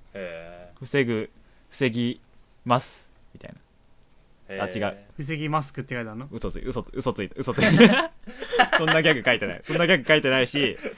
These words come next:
Speaker 2: そんなギャグ書いてないし、嘘ついたわ。ホコリやウイルスなどの感染を防ぐための、口、鼻を覆う衛生器具ではありませんって書いてあった。
Speaker 3: あり、あり。
Speaker 1: ダメってことだ。
Speaker 2: ありませんって書いてあった。
Speaker 3: あー。
Speaker 2: だから、あの、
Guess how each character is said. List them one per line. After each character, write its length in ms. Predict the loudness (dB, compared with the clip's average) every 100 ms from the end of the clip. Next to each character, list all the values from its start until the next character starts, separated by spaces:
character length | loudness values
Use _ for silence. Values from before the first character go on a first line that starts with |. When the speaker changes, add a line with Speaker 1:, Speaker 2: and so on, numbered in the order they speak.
| -12
Speaker 2:
そ 60 | -4
ん 60 |
な 80 | 2
ギ 80 | 2
ャ 20 |
グ 80 | 4
書 120 | 2
い 40 | 2
て 80 |
な 120 | 2 0
い 60 |
し、 360 | 0 -2 -2 -6
嘘 180 | -8 -8
つ 100 | -8
い 60 | -12
た 80 | -14
わ。 80 | -18 -20 -20 -14
ホ 80 | -4
コ 120 | 0
リ 80 | 4
や 180 | 2 2
ウ 120 | -4
イ 60 |
ル 100 | -4
ス 80 | -4
な 80 | -6
ど 80 | -6
の 100 | -8
感 240 | -6 -6
染 200 | -4 -4
を 100 | -6
防 180 | -6 -4
ぐ 100 | -4
た 120 | -6
め 100 | -6
の、 240 | -6 -6 -10 -20 -20 -20 -20 _ -16
口、 400 | -14 -6 -4 -4 -8
鼻 360 | -8 -2 0 0
を 320 | -2 -4 -4
覆 60 | -4
う 40 |
衛 200 | -2 -2
生 200 | 0 -2
器 120 | -2 -4
具 100 | -2
で 80 |
は 140 | 0 -2
あ 60 |
り 100 | -4
ま 100 | -8
せ 120 | -8 -12
ん 40 |
っ 20 |
て 120 | -14
書 40 | -18
い 60 |
て 60 | -18
あ 20 |
っ 40 | -18 -20 -20 -20 -20 -20 -20 -20 _ -20 -16 -12
た。 60 | -8
Speaker 3:
あ 20 |
り、 140 | -8
あ 100 | -6
り。 160 | -8 -4
Speaker 1:
ダ 100 | 0
メ 140 | 4
っ 20 | 4
て 40 |
こ 40 | 2
と 40 |
だ。 40 | 0
Speaker 2:
あ 40 |
り 120 | 2
ま 100 | 2
せ 120 | 0 -4
ん 60 |
っ 20 |
て 60 | -8
書 60 | -14
い 40 |
て 40 | -14
あ 20 |
っ 20 |
た。 80 | -8
Speaker 3:
あ 60 |
ー。 20 | 0
Speaker 2:
だ 60 |
か 40 | 2
ら、 240 | 2 0 _ -10
あ 140 | -4 -4
の、 420 | -2 -4 -6